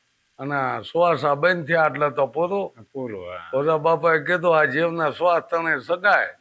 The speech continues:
Speaker 2: હા, હા.
Speaker 1: પછી ઘરે ઘરમાં રાખે નહીં ભાઈ.
Speaker 2: હા.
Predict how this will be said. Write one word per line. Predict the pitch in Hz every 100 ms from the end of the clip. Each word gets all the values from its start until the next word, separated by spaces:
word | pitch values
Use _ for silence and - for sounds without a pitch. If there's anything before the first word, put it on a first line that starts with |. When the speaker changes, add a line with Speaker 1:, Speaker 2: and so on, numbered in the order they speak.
| 107
Speaker 2:
હા, | 110
હા. | 92 101 _
Speaker 1:
પછી | 160 160 156 117 - _ _
ઘરે | 120 139 131
ઘરમાં | 107 117 120 107
રાખે | 104 107 - 107
નહીં | 98 87
ભાઈ. | 82 110 107
Speaker 2:
હા. | 98 87 82 82